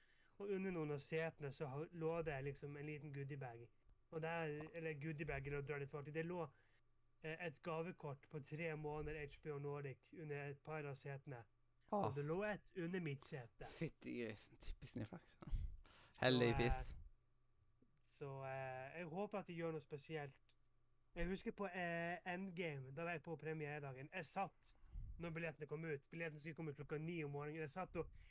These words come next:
Speaker 1: refresh, refresh, refresh, refresh, refresh, refresh. Og fikk tak i tre billetter. Jeg kommer nok til å gjøre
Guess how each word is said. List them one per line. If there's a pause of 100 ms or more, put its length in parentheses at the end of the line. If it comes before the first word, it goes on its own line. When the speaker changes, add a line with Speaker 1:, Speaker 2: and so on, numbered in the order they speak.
Speaker 1:
refresh,
refresh,
refresh,
refresh,
refresh,
refresh. (560)
Og
fikk
tak
i
tre
billetter. (540)
Jeg
kommer
nok
til
å
gjøre